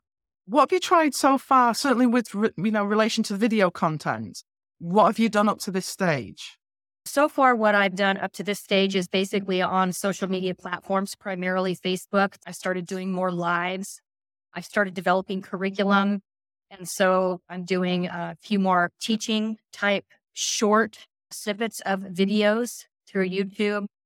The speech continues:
Speaker 2: And that's basically it at this point.
Speaker 1: That's great, though. That's a great start because I know that one of the things that you have said is a particular barrier for you is having that confidence on camera,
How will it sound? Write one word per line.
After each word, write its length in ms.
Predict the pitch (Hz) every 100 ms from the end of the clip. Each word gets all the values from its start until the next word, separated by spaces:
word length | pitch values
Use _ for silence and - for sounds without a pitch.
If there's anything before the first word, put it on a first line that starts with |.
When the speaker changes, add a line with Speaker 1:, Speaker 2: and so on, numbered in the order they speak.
| _ _ _ -
Speaker 2:
And 160 | 196 185
that's 320 | 208 285 - _ 180 -
basically 760 | 202 214 240 220 220 220 202 _ _ -
it 340 | 185 160 -
at 160 | 160 -
this 200 | 170 -
point. 440 | 165 143 - - _ _ _ _ _ _ _ -
Speaker 1:
That's 180 | 302 -
great, 300 | 233 247 -
though. 160 | 185
That's 240 | 180 226 330
a 80 |
great 340 | 269 240 240 -
start 440 | - 214 185 -
because 400 | 185 - 190 - _ _ _ -
I 120 | 208
know 440 | 220 214 233 269 247 -
that 280 | 214 190 -
one 240 | 180 226
of 80 | 220
the 80 | 214
things 400 | 220 202 202 - 185
that 220 | 185 - _ _ _ _ _ _ _
you 260 | 175 190
have 100 | 175
said 320 | - 185 175 180
is 160 | 175
a 40 | 170
particular 720 | - - 214 - 220 185 175
barrier 380 | 160 160 165
for 340 | 160 - 160 147
you 160 | 143
is 120 | 160 -
having 360 | 196 190 185 180
that 180 | 135
confidence 520 | - 180 180 165 156 -
on 160 | 151
camera, 520 | 151 226 233 139 -